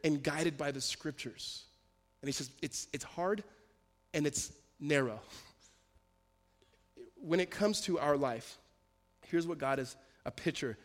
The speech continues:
of what God is calling us as a community to do when, when he calls us to this life. Um, I don't know if you've ever had that experience of getting on an airplane and you get there, you have your roller bag, you're like, "I'm not gonna check anything." And then they say, "Sorry, sir, <clears throat> there's not enough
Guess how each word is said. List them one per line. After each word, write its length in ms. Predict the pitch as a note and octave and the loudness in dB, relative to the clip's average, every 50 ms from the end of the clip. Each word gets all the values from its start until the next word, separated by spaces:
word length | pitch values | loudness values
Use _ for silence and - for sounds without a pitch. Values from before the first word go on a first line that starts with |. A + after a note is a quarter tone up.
| - _ _ - | -20 _ _ -12
of 80 | A2+ B2 | -6 -6
what 140 | C3+ C3 | -4 -2
God 180 | C3 C#3 C3+ C3+ | 0 0 0 0
is 100 | C3+ - | -2 -4
calling 360 | - - - C#3 C3 C3+ C3+ | -6 -6 -4 -4 -2 -2 -2
us 100 | B2+ B2 - | -4 -4 -4
as 200 | - B2+ A#2+ A#2+ | -6 -6 -6 -6
a 40 | |
community 460 | A2+ - - B2 B2 B2 B2 A#2+ B2 A#2 | -8 -8 -6 -6 -4 -4 -4 -4 -6 -8
to 140 | - - A#2+ | -10 -10 -8
do 200 | A#2 A2+ A2 G#2+ | -6 -6 -6 -6
when, 120 | A2+ A2+ - | -8 -10 -10
when 120 | B2+ A2 A2 | -8 -8 -8
he 60 | G#2+ | -10
calls 320 | - - - B2+ B2+ A#2+ | -10 -6 -4 -4 -2 -4
us 60 | A#2+ - | -6 -8
to 80 | - B2 | -8 -8
this 160 | A2+ - - | -8 -6 -6
life. 180 | A2+ A2 A2 - - - - - - - - - - _ - | -6 -6 -6 -10 -14 -20 -20 -20 -20 -20 -20 -20 -20 _ -4
Um, 340 | C3 B2+ B2 A#2 A2+ A2 - - _ _ - | -2 -2 0 -2 -4 -8 -12 -18 _ _ -4
I 40 | C#3 | -2
don't 80 | D3 | -2
know 40 | D3+ | 0
if 60 | C#3 | 0
you've 120 | D#3 D3 D3 | 0 -2 -2
ever 100 | C#3 C#3 | -2 -2
had 180 | C3+ C3+ C3+ C3+ | -2 -2 -2 -2
that 80 | C3 | -6
experience 440 | B2+ - - - C#3 C3+ C3+ B2+ - | -8 -8 -6 -6 -4 -4 -4 -4 -8
of 100 | A#2+ A#2+ | -10 -4
getting 280 | B2 C3 C3 B2+ B2+ - | -2 -2 -2 0 -2 -4
on 160 | - A#2+ A2+ | -6 -6 -6
an 60 | A#2 | -4
airplane 500 | A#2 A#2 A#2 - - B2 A#2 A2 A2+ A#2+ - - _ _ _ _ _ _ _ - | -4 -4 -4 -6 -8 -10 -10 -10 -12 -14 -18 -20 _ _ _ _ _ _ _ -6
and 320 | B2 A#2 A2+ A2+ A2 A2 A2 - _ - | -4 -2 -2 -4 -4 -8 -12 -16 _ -10
you 100 | C3 B2 | -6 -2
get 220 | C3 C#3 C3 C3+ | 0 0 0 0
there, 100 | C#3 C3 | 0 -2
you 140 | C3 B2+ B2 | -2 -2 -4
have 140 | B2+ B2 B2 | -4 -6 -6
your 100 | B2 A#2+ | -6 -6
roller 200 | B2 B2+ B2+ A#2+ | -4 -4 -4 -4
bag, 320 | B2+ B2 A#2+ A#2+ A#2+ A#2+ | -4 -2 -2 -2 -4 -4
you're 80 | B2+ A#2 | -6 -6
like, 140 | A2+ A2 | -6 -6
"I'm 100 | A#2 A#2+ | -6 -8
not 100 | A#2+ A2+ | -8 -8
gonna 120 | - A#2 A2 | -8 -8 -8
check 260 | - - C3 A#2+ - | -6 -6 -6 -6 -6
anything." 460 | B2 A#2+ A2+ - B2+ A#2+ A#2+ A#2+ A#2+ - - - - _ _ _ _ _ | -8 -10 -8 -8 -6 -6 -6 -6 -8 -12 -16 -20 -20 _ _ _ _ _
And 220 | - B2 A#2+ A2+ A#2 | -4 -2 0 0 0
then 180 | A#2 A#2 A#2 | 0 -2 -2
they 80 | A2+ A#2 | -4 -4
say, 200 | - - B2 B2 | -4 -4 -4 -4
"Sorry, 320 | - - G#3 B3 G#3+ D3 | -4 -2 0 2 2 2
sir, 340 | - - - C3+ C#3 E3 F#3 - - - - _ - | 0 0 -2 -2 -2 -4 -4 -8 -12 -20 -20 _ -8
<clears throat> 80 | - C#4 G3 F3 E3 B2 G#2+ - - - - - - - | -6 -4 -2 -2 -2 -4 -6 -12 -18 -20 -20 -18 -2 0
there's 180 | G3 A#3 G#3+ | 0 2 2
not 140 | A3 G3 D#3+ | 2 2 2
enough 240 | D3 C#3 C#3 C3+ | 2 2 0 -2